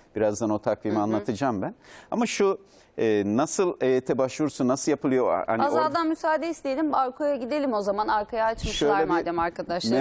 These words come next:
Speaker 1: memur arkadaşlarımız ne yapıyor? Ona bir bakalım
Speaker 2: Bakalım.
Speaker 1: istersen. Şimdi bir kere
Speaker 2: Ben
Speaker 1: geldi
Speaker 2: önce bir
Speaker 1: ki
Speaker 2: salonu toplayayım biraz,
Speaker 1: <laughs>
Speaker 2: geliyorum
Speaker 1: Peki.
Speaker 2: hemen.
Speaker 1: <laughs>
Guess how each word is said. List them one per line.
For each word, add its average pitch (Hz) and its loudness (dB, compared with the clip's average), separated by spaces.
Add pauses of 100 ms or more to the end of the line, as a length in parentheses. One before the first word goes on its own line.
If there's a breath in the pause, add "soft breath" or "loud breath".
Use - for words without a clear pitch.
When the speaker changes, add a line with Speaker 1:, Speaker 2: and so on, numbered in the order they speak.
Speaker 1:
memur 156 2
arkadaşlarımız 151 2
ne 127 2
yapıyor? 170 0 (120)
Ona 147 2
bir 143 0
bakalım 165 0
Speaker 2:
Bakalım. 196 -2
Speaker 1:
istersen. 196 -8 (1900 loud breath)
Şimdi 185 -2
bir 160 -2
kere 185 0 (120)
Speaker 2:
Ben 131 -2
Speaker 1:
geldi 190 2
Speaker 2:
önce 190 -4
bir 202 -6
Speaker 1:
ki 214 -4
Speaker 2:
salonu 220 -2
toplayayım 202 -4
biraz, 185 0
Speaker 1:
<laughs> - -14
Speaker 2:
geliyorum 170 0
Speaker 1:
Peki. - -6
Speaker 2:
hemen. - -2
Speaker 1:
<laughs> - -10